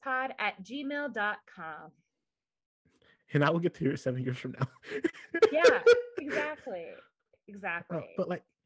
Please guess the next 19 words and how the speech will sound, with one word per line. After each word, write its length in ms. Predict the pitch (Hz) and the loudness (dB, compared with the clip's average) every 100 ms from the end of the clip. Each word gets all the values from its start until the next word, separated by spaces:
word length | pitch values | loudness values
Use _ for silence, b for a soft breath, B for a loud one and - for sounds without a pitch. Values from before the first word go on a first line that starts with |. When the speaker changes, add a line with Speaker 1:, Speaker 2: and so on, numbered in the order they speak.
| _ - | _ -10
Speaker 2:
but, 60 | |
like, 160 | 147 - | -8 -6
that's 160 | 185 | -2
just 140 | 214 214 | -2 0
a 40 | |
route 180 | 143 139 | -2 -4
to 80 | 143 | -2
me 100 | 127 | -2
being 160 | 120 104 | -2 -8
like, 160 | 98 - | -12 2
"Oh 140 | 233 | 4
my 180 | 277 240 | 6 6
gosh, 400 | 247 - 165 147 | 4 8 8 8
this 140 | 170 - | 4 6
show 160 | 208 | 8
is 60 | 190 | 8
taking 220 | - 170 | 6 4
too 120 | - | 8
long." 140 | 170 | 8